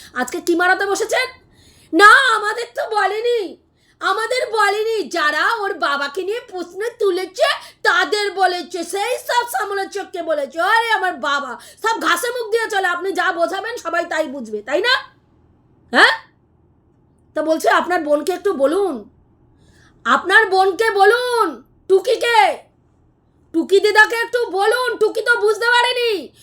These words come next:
টুকি একদম বিস্তারিত বর্ণনা করে একটা বড় ভিডিও করে ফেলেছে।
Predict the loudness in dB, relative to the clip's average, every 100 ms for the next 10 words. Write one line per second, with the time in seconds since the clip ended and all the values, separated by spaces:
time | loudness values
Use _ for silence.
0 | -4 0 2 2 2 0 -2 -2 2 2
1 | 2 0 2 0 0 -2 0 -2 0 0
2 | 2 2 2 2 2 2 2 2 0 0
3 | 0 2 0 0 -2 -2